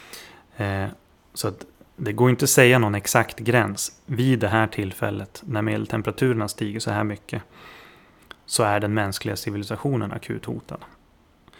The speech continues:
Men det är så att konsekvenserna av en alltför kraftig ökning av medeltemperaturen riskerar att bli både märkbara, kostsamma och för stora delar av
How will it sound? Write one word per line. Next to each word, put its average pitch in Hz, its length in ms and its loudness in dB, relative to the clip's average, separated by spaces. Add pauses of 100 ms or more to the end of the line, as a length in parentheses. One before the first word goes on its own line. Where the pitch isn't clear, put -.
(220)
Men 110 260 4 (640)
det 123 140 -2
är 120 140 8
så - 160 0
att - 140 -6 (880)
konsekvenserna 123 840 6
av 107 180 2
en 107 100 2
alltför 117 360 2
kraftig 113 420 0
ökning 104 400 -4
av 101 60 -4
medeltemperaturen 101 1000 -4
riskerar 113 600 -4
att 95 60 -4
bli 101 280 -4
både 110 360 -2
märkbara, 127 760 6 (560)
kostsamma 104 800 2 (640)
och - 440 4
för 120 120 0
stora 120 320 6
delar 101 260 8
av 98 260 -2